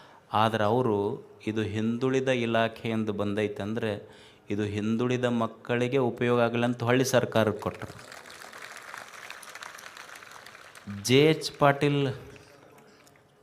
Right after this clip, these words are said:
ಪ್ರಶಸ್ತಿ ಬಂತು. ಅದ್ರ ದುಡ್ಡು ಸಹಿತ ಹೊಳ್ಳಿ ಸಮಾಜಕ್ಕೆ ಕೊಟ್ರು ಅವ್ರು. ಅಂದ್ರೆ ಇಂದೂ ಸಹಿತ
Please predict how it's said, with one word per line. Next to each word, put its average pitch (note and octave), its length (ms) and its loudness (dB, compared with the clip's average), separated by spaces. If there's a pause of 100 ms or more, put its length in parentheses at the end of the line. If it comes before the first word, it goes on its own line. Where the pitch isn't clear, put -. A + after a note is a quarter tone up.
(380)
ಪ್ರಶಸ್ತಿ A#2+ 540 0
ಬಂತು. G2 580 -6 (1080)
ಅದ್ರ C3+ 280 4
ದುಡ್ಡು D#3+ 340 2
ಸಹಿತ D3+ 380 0
ಹೊಳ್ಳಿ C3+ 360 2
ಸಮಾಜಕ್ಕೆ A2+ 680 -2
ಕೊಟ್ರು - 420 -10
ಅವ್ರು. - 260 -16 (2250)
ಅಂದ್ರೆ C#3+ 280 2
ಇಂದೂ E3+ 500 4
ಸಹಿತ D#3+ 400 0